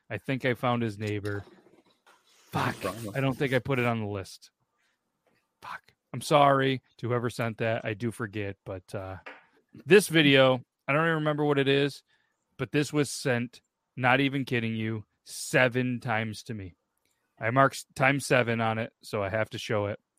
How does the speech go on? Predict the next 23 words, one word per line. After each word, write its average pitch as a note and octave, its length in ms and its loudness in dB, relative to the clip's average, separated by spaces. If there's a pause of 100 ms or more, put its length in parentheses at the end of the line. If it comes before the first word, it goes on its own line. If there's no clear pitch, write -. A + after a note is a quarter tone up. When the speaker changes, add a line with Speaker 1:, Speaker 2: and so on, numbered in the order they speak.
(160)
Speaker 1:
'cause G#2+ 140 -10
seven B2 320 0
of A#2 100 0
you A#2+ 200 0
took - 260 -6
some A#2 160 -8
time B2+ 240 0
out B2+ 60 0
of B2+ 60 -4
your B2+ 100 0
busy B2+ 320 -2
day C3+ 300 4 (480)
to B2 80 -8
send A2+ 280 0
this G#2 160 -6
to A2+ 100 -12
me, G#2+ 180 -10
and A#2 120 -12
we're G#2 120 -8
gonna G#2+ 180 -6
react A2+ 460 -2
to G2+ 160 -18
it. - 60 -20